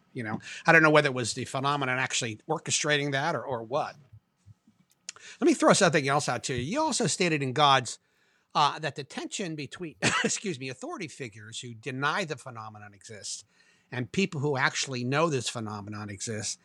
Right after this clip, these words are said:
has led to a dangerous state of affairs, which you call a crisis in confidence that has resulted in a state of inaction. How have things changed in the last, uh, uh,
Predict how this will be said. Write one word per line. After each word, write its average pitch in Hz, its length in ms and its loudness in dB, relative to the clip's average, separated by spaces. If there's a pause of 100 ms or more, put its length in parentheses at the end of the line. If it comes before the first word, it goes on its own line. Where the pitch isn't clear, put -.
(160)
has 131 240 0
led 143 200 6
to 131 100 0
a 120 60 0
dangerous 131 460 0
state 123 160 -2
of 117 60 -6
affairs, 120 420 -2
which - 160 -2
you 175 100 4
call 127 400 0 (260)
a 131 80 -2
crisis 175 440 4
in 143 120 0
confidence 127 560 -2
that 120 140 -4
has 110 200 -2
resulted 120 480 -2
in 117 120 -4
a 113 60 -4
state 123 260 -4
of 110 80 -6
inaction. 107 460 -6 (800)
How 330 180 4
have - 100 0
things 190 240 2
changed 135 400 2
in 110 60 -10
the 120 80 -4
last, 120 420 -2 (120)
uh, 117 300 -6 (260)
uh, 113 240 -6